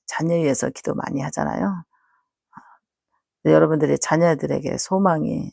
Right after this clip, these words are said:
어떤 자녀로 자라기를 원하십니까? 어떤 자녀로? 저는 제일 중요한 거는 하나님을 잘 믿는 자녀가 제일 복된 자녀라고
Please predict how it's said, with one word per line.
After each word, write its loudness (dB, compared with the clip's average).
어떤 2
자녀로 0
자라기를 -8
원하십니까? -10
어떤 0
자녀로? 0
저는 -4
제일 -6
중요한 0
거는 -6
하나님을 0
잘 -10
믿는 -2
자녀가 -6
제일 -12
복된 0
자녀라고 -2